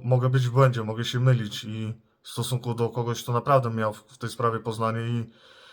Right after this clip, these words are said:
i co? Będę tylko upomniany i,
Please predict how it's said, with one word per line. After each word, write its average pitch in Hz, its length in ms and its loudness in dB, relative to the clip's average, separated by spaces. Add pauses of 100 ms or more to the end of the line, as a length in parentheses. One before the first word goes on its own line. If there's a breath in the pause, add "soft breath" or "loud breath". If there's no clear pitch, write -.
(340 loud breath)
i 113 60 -4
co? 104 300 2 (760 loud breath)
Będę 120 240 -2
tylko 117 200 -6
upomniany 120 640 0 (1120 soft breath)
i, 107 540 -4